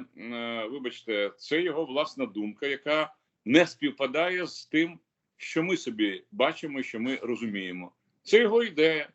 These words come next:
Ну, подякуємо йому за ідею, але ми їй скажемо: «Ця ідея нам не підходить».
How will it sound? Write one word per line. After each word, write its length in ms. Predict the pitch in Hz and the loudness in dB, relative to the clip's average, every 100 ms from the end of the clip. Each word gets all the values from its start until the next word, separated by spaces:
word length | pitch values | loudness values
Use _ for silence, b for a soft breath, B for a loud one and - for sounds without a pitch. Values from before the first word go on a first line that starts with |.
| - | -4
Ну, 280 | 139 196 - | -2 -4 -4
подякуємо 560 | 147 165 196 175 151 | 0 2 2 -2 -2
йому 220 | 143 135 131 | -4 -4 -2
за 120 | 113 | -2
ідею, 380 | 104 127 180 147 | 0 0 0 0
але 220 | 120 135 | 0 0
ми 140 | 127 | -2
їй 100 | 139 | -4
скажемо: 540 | 135 135 123 120 117 107 | -2 -2 -2 -2 -4 -6
«Ця 200 | - 127 | 2 4
ідея 340 | 120 147 180 | 6 4 4
нам 180 | 123 135 | 0 -2
не 60 | 139 | -4
підходить». 500 | - _ 196 202 | -12 _ -6 -6